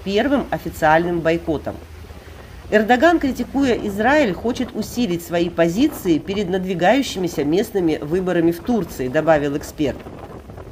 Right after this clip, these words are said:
Эрдоган, критикуя Израиль, также хочет усилить свои позиции перед надвигающимися местными выборами в Турции.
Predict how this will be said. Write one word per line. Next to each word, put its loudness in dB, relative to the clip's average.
Эрдоган, 4
критикуя -2
Израиль, 2
также -2
хочет -4
усилить -4
свои -2
позиции 2
перед -2
надвигающимися 0
местными 2
выборами -2
в -10
Турции. -4